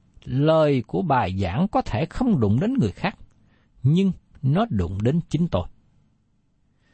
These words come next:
Khi tôi ngồi trong phòng thâu để thâu các bài học Kinh Thánh để phát thanh cho quý thính giả, các lời của bài học này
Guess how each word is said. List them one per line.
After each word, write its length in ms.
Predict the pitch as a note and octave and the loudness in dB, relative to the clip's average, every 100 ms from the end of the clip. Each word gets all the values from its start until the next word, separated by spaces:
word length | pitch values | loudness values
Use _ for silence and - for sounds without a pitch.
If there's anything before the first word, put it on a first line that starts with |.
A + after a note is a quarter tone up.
| _ _ | _ _
Khi 180 | - C#4 | -4 0
tôi 180 | C#4+ A#3+ | 2 2
ngồi 260 | F#3+ E3 | 2 2
trong 200 | G3+ B3+ | 0 -2
phòng 280 | - E3+ C3 - | 0 0 0 0
thâu 260 | B3+ B3+ | 0 0
để 120 | D3+ - | -2 -2
thâu 200 | - A#3+ | -2 -2
các 240 | D#4+ - | -4 -2
bài 180 | C#3 A#2 | 0 0
học 240 | - - | -2 -6
Kinh 180 | A3+ A#3 | -2 0
Thánh 300 | G3 A#3 F4 - _ _ | 0 0 -2 -8 _ _
để 140 | - - | -2 0
phát 320 | - - - | -2 -4 -4
thanh 300 | A3 A3+ A#3+ - - - | 0 0 -2 -6 -20 -6
cho 120 | G3 - | -6 -4
quý 220 | A#3 D4+ F4 | -2 -2 -2
thính 140 | D4 | 0
giả, 140 | G2+ - - _ _ _ _ _ _ _ _ _ _ | 0 -2 -8 _ _ _ _ _ _ _ _ _ _
các 220 | E4+ - | -4 0
lời 260 | F#3+ F#3+ F3+ | 2 2 0
của 180 | - G#3 | -2 -2
bài 240 | E3 C#3+ | 0 2
học 240 | B2 - | 0 -2
này 260 | D#3+ C3+ | 0 0